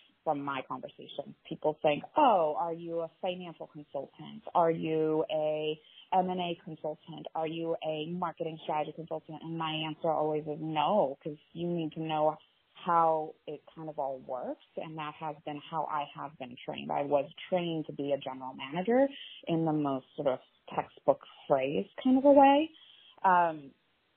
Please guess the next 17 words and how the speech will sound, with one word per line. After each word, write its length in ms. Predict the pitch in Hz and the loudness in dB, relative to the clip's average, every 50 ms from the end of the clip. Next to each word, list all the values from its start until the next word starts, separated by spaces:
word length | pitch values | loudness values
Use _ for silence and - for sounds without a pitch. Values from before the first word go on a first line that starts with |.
| _ _ _ - | _ _ _ -6
so 120 | 226 214 | -6 -6
I'm 200 | 202 190 190 202 | -4 -4 -6 -6
a 40 | 190 | -8
management 440 | 185 170 160 147 147 139 - 135 - | -8 -8 -8 -10 -10 -12 -14 -14 -14
consultant 400 | 139 135 - 131 120 - 151 139 | -12 -10 -10 -10 -10 -8 -10 -12
is 80 | - | -8
what 100 | - 151 | -6 -6
I 80 | 147 139 | -6 -6
call 160 | - - 147 143 | -8 -10 -12 -14
myself, 360 | 139 135 - - 143 135 - | -14 -14 -12 -10 -10 -8 -4
and 100 | - 151 | -4 -4
I 100 | 147 139 143 | -2 -2 -4
really 520 | 143 143 135 139 139 135 135 135 135 - _ - | -2 -2 -2 -2 -2 -4 -6 -8 -10 -8 _ 4
operate 440 | 160 156 - - 147 143 131 - | 4 4 4 2 -2 -6 -8 -8
that 120 | - 143 139 143 | -12 -12 -10 -10
way. 100 | 143 151 | -10 -12
I 60 | 147 | -12